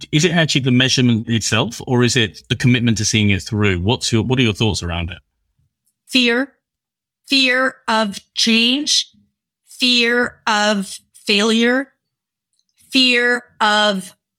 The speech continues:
Speaker 2: paradigm shift. You know, when you try something new, you're gonna have to potentially go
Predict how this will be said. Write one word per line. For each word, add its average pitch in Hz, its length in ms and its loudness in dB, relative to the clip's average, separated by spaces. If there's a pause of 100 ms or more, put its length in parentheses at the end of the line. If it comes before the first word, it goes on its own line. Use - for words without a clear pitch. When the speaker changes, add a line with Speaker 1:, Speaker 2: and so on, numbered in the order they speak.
(600)
Speaker 2:
paradigm 226 880 0 (140)
shift. - 760 -2 (580)
You 269 120 0
know, 262 100 4
when 254 160 4
you 277 120 2
try 302 280 0
something 240 500 0
new, 220 340 0 (220)
you're 214 160 0
gonna 220 180 0
have 226 420 -2
to 226 280 -2 (260)
potentially 226 640 0
go 196 320 -4